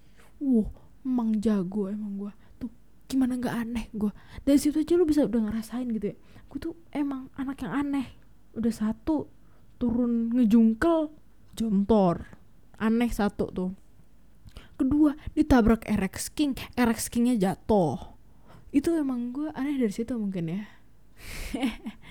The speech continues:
Ya, ya, jadi segitu aja sih pas cerita gue waktu kecil. Coba intermezzo dulu nih, ini kan pilot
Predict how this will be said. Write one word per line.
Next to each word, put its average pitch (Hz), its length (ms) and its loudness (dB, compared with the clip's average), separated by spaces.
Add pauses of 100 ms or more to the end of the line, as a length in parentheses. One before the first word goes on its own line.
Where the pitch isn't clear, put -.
(500)
Ya, 160 560 -4
ya, 208 80 -8
jadi 208 480 0
segitu 190 320 2
aja 202 80 2
sih 247 240 0
pas 214 160 0
cerita 180 560 -2
gue 190 80 -2
waktu 180 320 -4 (160)
kecil. 190 320 -4 (240)
Coba 175 240 -6 (240)
intermezzo 185 480 0
dulu 196 320 0
nih, 170 240 0
ini 180 80 -4
kan 262 160 -4
pilot 254 480 0